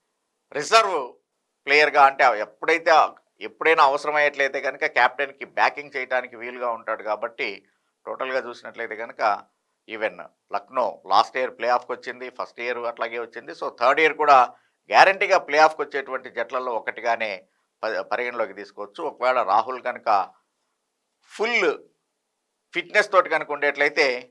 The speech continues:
even no wonder వాళ్ళు ఫైనల్స్‌కి వచ్చినా కూడా వచ్చేటువంటిది ఉంది. కాకపోతే ఒకటే ఇబ్బంది ఏంటంటే వీటిలో వీ-, లక్నో అన్న వెంటనే చెప్పుకోవాల్సినటువంటిది అందరూ కూడా ఒక మ్యాచ్ని చివరి దాకా తీసుకెళ్తూ అటు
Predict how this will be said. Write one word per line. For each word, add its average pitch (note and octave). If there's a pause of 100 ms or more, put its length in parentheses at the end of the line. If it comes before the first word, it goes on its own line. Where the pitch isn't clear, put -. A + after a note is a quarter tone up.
(340)
even C#3
no C#3+ (100)
wonder A2+ (720)
వాళ్ళు F#2 (100)
ఫైనల్స్‌కి C#3 (240)
వచ్చినా A2+ (120)
కూడా A2+
వచ్చేటువంటిది F#2
ఉంది. E2 (100)
కాకపోతే C#3 (220)
ఒకటే -
ఇబ్బంది C3+
ఏంటంటే A#2+
వీటిలో F#2
వీ-, F2 (500)
లక్నో C3+
అన్న B2+
వెంటనే B2
చెప్పుకోవాల్సినటువంటిది A2 (840)
అందరూ F#3+ (100)
కూడా F#3+ (140)
ఒక D#3+ (1500)
మ్యాచ్ని F3 (100)
చివరి D#3+
దాకా F3+ (140)
తీసుకెళ్తూ D3+ (960)
అటు G#2